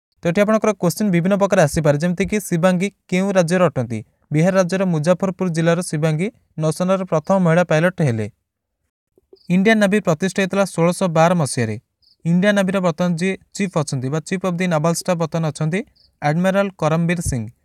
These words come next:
ଏବଂ ଭାଇସ୍ ଚିଫ୍ ଅଫ୍ ଦି ନାଭାଲ ଷ୍ଟାଫ୍ ଅଛନ୍ତି ଭାଇସ୍ ଆଡମିରାଲ ଜି ଅଶୋକ କୁମାର। ମୁଁ ଆଉଥରେ ରିପିଟ୍ କରିଦେଉଛି, ବର୍ତ୍ତମାନ ଇଣ୍ଡିଆନ୍ ନାଭି ବା ଭାରତୀୟ ନୌସେନାର ଚିଫ୍ ଅଫ୍ ଦି ନାଭାଲ ଷ୍ଟାଫ୍ ଅଛନ୍ତି ଆଡମିରାଲ କରମବୀର ସିଂ ଏବଂ ଭାଇସ୍ ଚିଫ୍ ଅଫ୍ ଦି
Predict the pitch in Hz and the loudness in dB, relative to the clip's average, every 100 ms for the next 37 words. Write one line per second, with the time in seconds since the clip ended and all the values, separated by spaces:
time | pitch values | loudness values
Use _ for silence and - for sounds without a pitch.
0 | - 156 175 156 185 - 190 185 180 185 | -8 -4 0 2 0 -2 -4 -2 -2 0
1 | 175 185 - 185 180 175 175 226 - _ | 0 -2 -2 -2 -2 -2 -4 -4 -8 _
2 | _ _ 151 165 190 - 175 175 180 190 | _ _ 0 0 0 -2 -2 0 0 -2
3 | 151 175 190 - 151 180 - 135 110 104 | -2 -4 -6 -8 -6 -6 -6 -6 -6 -8
4 | _ _ _ _ - 156 165 180 175 185 | _ _ _ _ -4 -2 0 -2 -4 -4
5 | 196 185 185 226 302 _ _ 160 156 185 | -4 -4 -4 -8 -12 _ _ -8 -4 -2
6 | 165 165 180 165 131 127 156 156 151 175 | -2 -2 -2 -2 -4 -4 -2 -4 -4 -4
7 | 160 147 180 165 185 - _ _ _ _ | -4 -4 -2 -2 -2 -6 _ _ _ _
8 | _ _ _ 202 208 196 170 196 180 156 | _ _ _ -4 -2 -2 0 0 0 2
9 | 175 - 185 175 156 160 160 214 - 156 | 2 0 -2 0 -2 -2 -2 -4 -4 -2
10 | 151 165 180 185 - 147 160 170 165 196 | 0 0 -2 -2 -2 -2 0 -4 -6 -6
11 | 175 160 202 - _ _ - 151 180 - | -4 -4 -6 -12 _ _ -4 -2 -2 -6
12 | 180 175 170 | -6 -4 -4